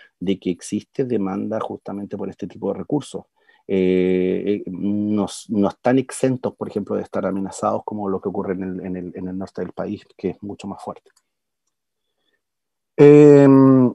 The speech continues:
otro tipo de interacciones también que se han reconocido en las aves marinas del mar interior de Chiloé tiene que ver con sus sitios de nidificación, es decir, la, no solamente la, las colonias antiguas que tenían estas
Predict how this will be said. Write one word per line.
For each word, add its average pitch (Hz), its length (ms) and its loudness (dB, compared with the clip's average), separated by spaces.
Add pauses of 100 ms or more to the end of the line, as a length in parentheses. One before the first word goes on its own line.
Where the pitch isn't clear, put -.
(1040)
otro 180 300 8
tipo 143 260 8
de 120 80 6
interacciones 117 800 2
también 123 420 2
que 131 360 2
se - 160 2
han 127 100 2
reconocido 123 680 0
en 135 100 4
las 107 160 0
aves 127 420 0
marinas 127 440 0
del 123 100 0
mar 123 180 2
interior 123 460 0
de 127 100 -2
Chiloé 120 380 -4
tiene 117 240 -6
que 107 160 -6
ver 113 240 -6
con 127 480 -2
sus - 300 -8
sitios 113 300 -6
de 117 100 -4
nidificación, 113 720 -4
es 101 100 -6
decir, 120 300 -6
la, 110 160 -4
no 107 160 -4
solamente 120 600 -4
la, 110 220 -4
las 107 160 -10
colonias 110 480 -4
antiguas 104 500 -6
que 127 140 -4
tenían 113 320 -6
estas 110 300 -6